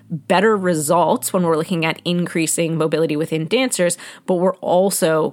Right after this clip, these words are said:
gonna be able to do it in a much safer way, because we're gonna be really relying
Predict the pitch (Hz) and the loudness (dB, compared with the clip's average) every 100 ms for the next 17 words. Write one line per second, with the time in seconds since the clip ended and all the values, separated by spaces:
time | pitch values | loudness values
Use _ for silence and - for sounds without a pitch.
0 | - - 165 - 170 165 170 180 135 - | -2 -2 -2 0 0 0 -2 -6 -4 -2
1 | 254 220 175 - 170 165 - - - 165 | 2 4 2 0 -2 0 -2 -2 -2 -2
2 | 156 165 156 165 151 - - 151 151 160 | 0 -2 0 0 0 -4 -4 -4 -2 -2
3 | 160 151 151 151 160 156 147 156 170 226 | -2 -2 -2 -2 -2 -2 -2 -2 0 2
4 | 208 165 160 | 2 2 0